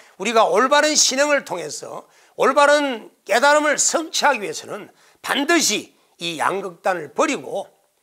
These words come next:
중도적 실천, 한마디로 믿음과 이 교리적,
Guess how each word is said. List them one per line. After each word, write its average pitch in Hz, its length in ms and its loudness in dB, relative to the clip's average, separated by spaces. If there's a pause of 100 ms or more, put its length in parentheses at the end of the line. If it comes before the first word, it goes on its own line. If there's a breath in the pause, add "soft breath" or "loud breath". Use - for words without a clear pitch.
(200)
중도적 196 540 -4
실천, - 480 -6 (380)
한마디로 208 720 -2 (840)
믿음과 208 1200 4 (560)
이 165 220 -16
교리적, 247 640 0